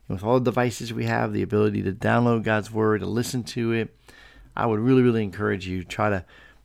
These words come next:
be listening to God's Word multiple times a day, meditating on it, make it a part of your, of your life, as important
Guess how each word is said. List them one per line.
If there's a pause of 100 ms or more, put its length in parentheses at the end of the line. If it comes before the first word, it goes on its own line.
(300)
be
listening
to
God's
Word
multiple
times
a
day, (300)
meditating
on
it, (960)
make
it
a
part
of
your, (520)
of
your
life,
as
important